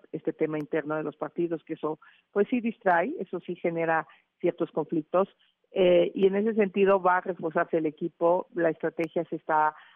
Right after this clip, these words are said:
afinando de por dónde va a ir la campaña. El dos de marzo empieza la campaña, eh, y en este periodo de intercampaña me voy a seguir reuniendo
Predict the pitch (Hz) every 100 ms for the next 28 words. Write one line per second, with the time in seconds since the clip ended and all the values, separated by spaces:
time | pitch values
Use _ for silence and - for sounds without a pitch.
0 | _ 175 - 165 165 165 165 185 214 -
1 | 160 160 151 160 156 156 156 156 151 160
2 | 156 151 147 156 151 165 190 _ _ _
3 | - 170 156 185 202 - - 165 160 160
4 | - 165 156 - 156 147 160 147 156 147
5 | 143 139 147 147 160 175 - _ _ -
6 | 170 165 165 165 - 208 240 254 214 208
7 | 208 202 185 175 - 175 190 190 196 214
8 | 226 190 202 285 330 240 214 214 202 185
9 | 180 170 190